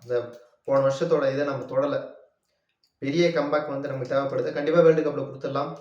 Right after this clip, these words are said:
அதுல எந்த சந்தேகமே இல்ல. டாஸ் வந்து சென்னை சொல்லியாச்சு. Man of the match வந்து யார் வாங்குறதுக்கான வாய்ப்பு இருக்குன்னு பாத்தீங்கன்னா, ஆர் சி பி டீம் வின் பண்ணா ரஜத் பட்டிடார் அப்படின்னா யாஷ் தயால் வாங்குறதுக்கான வாய்ப்பு இருக்கு.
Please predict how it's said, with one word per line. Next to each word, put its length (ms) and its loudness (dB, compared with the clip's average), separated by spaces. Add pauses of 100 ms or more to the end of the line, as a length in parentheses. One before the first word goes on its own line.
அதுல 200 -6
எந்த 140 -4
சந்தேகமே 420 -6
இல்ல. 180 -4 (680)
டாஸ் 240 0
வந்து 180 -4
சென்னை 220 -4
சொல்லியாச்சு. 440 -4 (580)
Man 200 2
of 120 2
the 80 -2
match 220 2
வந்து 260 0 (600)
யார் 240 4
வாங்குறதுக்கான 440 0
வாய்ப்பு 220 -2
இருக்குன்னு 260 -6
பாத்தீங்கன்னா, 300 -4 (800)
ஆர் 200 4
சி 100 0
பி 100 -2
டீம் 220 -4
வின் 140 -8
பண்ணா 240 0
ரஜத் 320 0
பட்டிடார் 360 2
அப்படின்னா 280 0
யாஷ் 240 0
தயால் 220 -2
வாங்குறதுக்கான 400 -4
வாய்ப்பு 240 -4
இருக்கு. 240 0